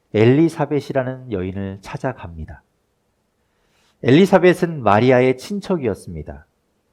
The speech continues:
마리아가 살고 있던 그 갈릴리 나사렛이란 동네에서 엘리사벳이 살고 있는 유대의 산골까지 가려면 적어도 며칠은 걸어가야 하는 길입니다.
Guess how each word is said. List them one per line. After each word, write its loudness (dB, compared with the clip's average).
마리아가 2
살고 2
있던 0
그 -4
갈릴리 -2
나사렛이란 -2
동네에서 -6
엘리사벳이 -2
살고 -2
있는 -8
유대의 0
산골까지 -4
가려면 -6
적어도 -2
며칠은 -6
걸어가야 -6
하는 -12
길입니다. -14